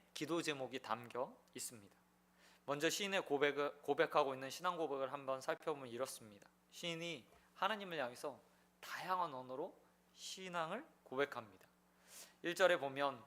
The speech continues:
하나님을 이렇게 표현하고 있습니다. 나의 빛, 나의 구원,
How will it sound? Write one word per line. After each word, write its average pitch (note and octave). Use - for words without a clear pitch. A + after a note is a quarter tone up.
하나님을 D#3+
이렇게 F#3
표현하고 F3+
있습니다. A2+
나의 B2
빛, C3
나의 A#2+
구원, D3